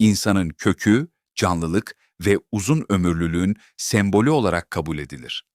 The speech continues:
Birçok faydasından dolayı bazen Panax ginseng olarak da adlandırılır. Ama eski masalları unutalım ve ginsengin dolaşıma ne gibi katkıları olabileceğine odaklanalım.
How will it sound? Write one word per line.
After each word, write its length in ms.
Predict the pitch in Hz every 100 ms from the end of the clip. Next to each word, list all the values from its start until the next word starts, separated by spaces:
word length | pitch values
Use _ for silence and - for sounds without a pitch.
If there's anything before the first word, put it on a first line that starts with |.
| _ _ _ - -
Birçok 520 | 87 120 170 - 123
faydasından 760 | - 87 80 82 - 82 78 78
dolayı 380 | 78 78 95 143 _ _
bazen 500 | - 90 110 107 110
Panax 480 | 107 139 151 135 -
ginseng 480 | - 101 87 98 92
olarak 400 | 87 82 78 -
da 80 | 73
adlandırılır. 720 | 69 71 71 69 65 57 - - _ _ - - -
Ama 220 | 123 123 -
eski 300 | 90 - -
masalları 500 | 120 - 85 80 78
unutalım 520 | 73 78 - 113 151 - _ _
ve 180 | 85 98
ginsengin 800 | 76 90 92 - 92 92 110 87
dolaşıma 540 | 80 82 - 87 107 - _ _
ne 200 | 90 104
gibi 240 | 139 101 85
katkıları 560 | - 80 - 85 80
olabileceğine 640 | 82 82 80 82 78 80 80
odaklanalım. 680 | 69 69 - - 69 60